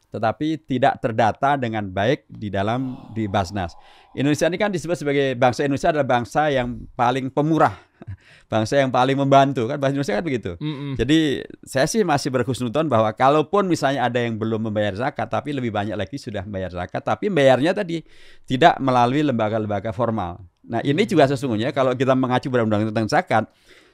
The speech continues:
Speaker 1: sesungguhnya undang-undang zakat ini sudah mengarahkan kepada agar pembayaran zakat itu adalah kepada lembaga-lembaga formal.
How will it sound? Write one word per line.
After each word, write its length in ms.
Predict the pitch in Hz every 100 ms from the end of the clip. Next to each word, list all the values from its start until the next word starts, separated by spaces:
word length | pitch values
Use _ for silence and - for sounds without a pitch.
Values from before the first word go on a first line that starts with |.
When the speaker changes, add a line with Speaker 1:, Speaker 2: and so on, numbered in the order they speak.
| _
Speaker 1:
sesungguhnya 1040 | - - - 120 135 113 131 202 214 139 78
undang-undang 320 | 120 120 110
zakat 300 | 113 107 110
ini 400 | 120 180 185 87 - _
sudah 360 | - 135 120 123
mengarahkan 600 | 139 147 151 151 170 160
kepada 500 | 139 117 104 135 143 _ _ _
agar 320 | - 104 143
pembayaran 320 | 139 117 110 104
zakat 240 | 104 98
itu 80 | 104
adalah 160 | 123 107
kepada 240 | - 98
lembaga-lembaga 640 | 110 104 95 95 92 90 85
formal. 440 | - 90 82 -